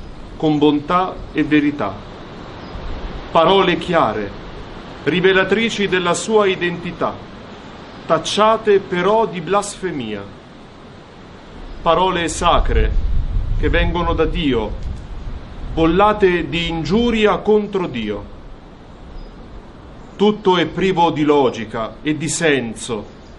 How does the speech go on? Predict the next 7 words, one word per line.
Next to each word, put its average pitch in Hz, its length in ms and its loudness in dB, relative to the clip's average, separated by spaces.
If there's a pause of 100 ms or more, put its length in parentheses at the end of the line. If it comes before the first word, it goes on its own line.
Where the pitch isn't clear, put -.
(340)
nel 143 180 4
processo 143 920 0
a 131 60 0
un 135 140 0
innocente. 120 800 -2 (2250)
Tu, 180 420 4
Gesù, 147 480 2